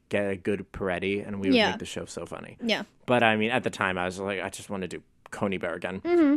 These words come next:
Speaker 1: But a role I would do again, it's a tie between, um, Amos in Chicago when I'm, when I'm
Speaker 2: Mm-hmm.
Speaker 1: much older and,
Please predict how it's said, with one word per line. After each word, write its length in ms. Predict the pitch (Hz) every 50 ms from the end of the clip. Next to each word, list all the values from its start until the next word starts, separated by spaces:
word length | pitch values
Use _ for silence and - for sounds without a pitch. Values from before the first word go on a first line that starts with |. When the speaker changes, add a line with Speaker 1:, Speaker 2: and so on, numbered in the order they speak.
| 302 -
Speaker 1:
But 160 | 131 131 127
a 120 | 131 131 123
role 180 | 127 139 135 135
I 80 | 135
would 200 | 127 123 113 104
do 180 | - 117 117 117
again, 280 | 117 107 117 113 110
it's 200 | 117 117 113 -
a 60 | 113 101 95 _ _
tie 320 | - - 113 107 98 98
between, 720 | 95 104 98 - - 110 101 98 95 92 92 92 90 87 - _ _ _ _ _ - - _ _ _ _ _ _
um, 580 | 98 98 95 92 90 87 90 90 87 87 92 - _ -
Amos 460 | 104 101 95 92 90 87 - - -
in 120 | - 110 101
Chicago 460 | - - - - 95 87 92 92 92
when 140 | 92 92 92
I'm, 180 | 92 90 95 - 113
when 140 | 101 101 98
I'm 60 | 95
Speaker 2:
Mm-hmm. 60 | 95 92
Speaker 1:
much 200 | 90 117 - -
older 460 | - 90 92 92 92 90 90 - - - _ - -
and, 560 | 92 92 87 90 87 85 87 85 - - -